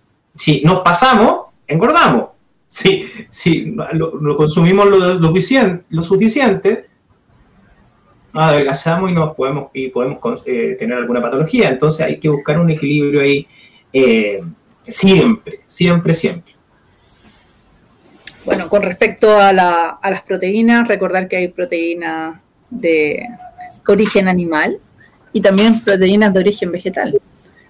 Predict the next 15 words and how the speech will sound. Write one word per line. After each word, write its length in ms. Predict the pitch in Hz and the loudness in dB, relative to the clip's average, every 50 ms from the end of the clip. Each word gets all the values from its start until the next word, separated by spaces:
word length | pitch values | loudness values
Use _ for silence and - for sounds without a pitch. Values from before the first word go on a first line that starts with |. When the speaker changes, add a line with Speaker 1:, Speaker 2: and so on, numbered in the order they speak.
| _ _ | _ _
Speaker 2:
Entonces 300 | - - 196 190 190 - | -10 -6 -2 -2 0 0
ahí 100 | 190 185 | 2 2
la 160 | 180 185 190 202 | 4 4 2 2
Speaker 1:
Ah. 60 | - | 0
Speaker 2:
gente 300 | - 202 190 185 185 190 | -2 -4 -4 -2 -4 -4
puede, 500 | 185 - 196 196 190 190 190 190 185 - - | 0 2 4 4 6 6 4 4 2 0 0
puede 220 | - 185 180 185 | 2 4 4 4
optar 360 | 180 175 - - 190 190 190 | 2 0 0 0 2 4 4
entonces 1080 | 165 196 208 - _ _ _ _ _ _ 202 202 196 196 202 - - - 202 196 196 - _ _ _ _ _ _ _ _ _ - | 2 2 -2 -4 _ _ _ _ _ _ -2 -2 0 0 0 0 0 2 0 0 0 -4 _ _ _ _ _ _ _ _ _ -2
cuál 160 | - 208 196 | 0 2 2
de 100 | 202 202 | 4 4
las 140 | 196 185 185 | 4 4 4
dos 140 | 202 202 202 | 2 2 2
les 160 | 190 190 190 | 0 -2 -6
puede, 680 | - - 202 202 196 196 190 190 190 185 185 175 170 | -2 0 2 2 4 4 4 4 4 4 2 0 0